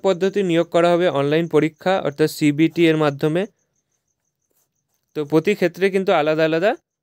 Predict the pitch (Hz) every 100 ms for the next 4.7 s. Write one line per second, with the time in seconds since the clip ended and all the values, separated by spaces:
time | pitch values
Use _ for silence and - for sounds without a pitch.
0 | _ _ 175 156 170 170 139 - 185 -
1 | _ _ _ _ _ _ _ 147 143 156
2 | 156 156 165 180 175 180 170 185 160 175
3 | 170 147 - 147 175 156 139 - 147 143
4 | 143 135 139 151 - -